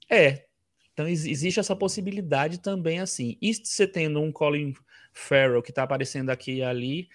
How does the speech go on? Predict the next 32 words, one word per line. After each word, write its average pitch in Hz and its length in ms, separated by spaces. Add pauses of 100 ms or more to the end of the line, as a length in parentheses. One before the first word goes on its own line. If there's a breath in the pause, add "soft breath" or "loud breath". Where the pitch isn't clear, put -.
(680 soft breath)
você - 200
tem 143 180
uma, 151 520
uma 139 260
outra 139 500
ch-, - 280
é, 104 520
uma 107 160
outra 135 220
estrela 135 460
pra 139 400 (120)
premiar, 135 540
pra 127 160
indicar, 117 580
et 113 120
cetera. 95 440 (380 loud breath)
Então, 151 240
vamos 226 260
ver 175 120
como 214 140
é 220 40
que 226 100
vai 202 220
dar, 160 340 (120)
o 147 60
que - 100
é - 20
que 202 140
vai 196 200
dar 147 240
nessa, 180 640
nessa, 123 1040